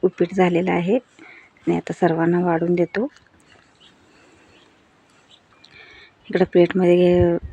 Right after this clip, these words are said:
घे-, घ्यायला लागलोय आणि इकडं स-, बाहेर बसलेत सगळे, सगळ्यांचा आंघोळ झालेला आहे. आणि आता नाश्त्यासाठी इथं चुलीवर मस्त उपीट बनवलेलं आहे. चला, कुठं तिथं, तिथं बसल्यात, तिथंच नेतो, देतो त्यांना.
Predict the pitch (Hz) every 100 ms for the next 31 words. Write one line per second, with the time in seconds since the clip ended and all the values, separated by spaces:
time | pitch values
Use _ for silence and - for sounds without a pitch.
0 | - - 185 175 180 180 185 175 185 196
1 | - 185 180 175 180 95 175 - - -
2 | - - - - - - - 190 170 170
3 | - 190 - - - - - - - -
4 | - - - - - - - - 196 185
5 | - 185 175 - 185 190 196 180 185 -
6 | 190 180 - - 190 175 175 175 175 -
7 | - 190 - - - - - - - -
8 | - - - - - - - - - -
9 | 185 208 - - - - - - - 190
10 | 185 190 190 196 - 196 185 196 190 -
11 | 185 185 175 - 175 - 175 - - 190
12 | - - - - - - - - - -
13 | 185 180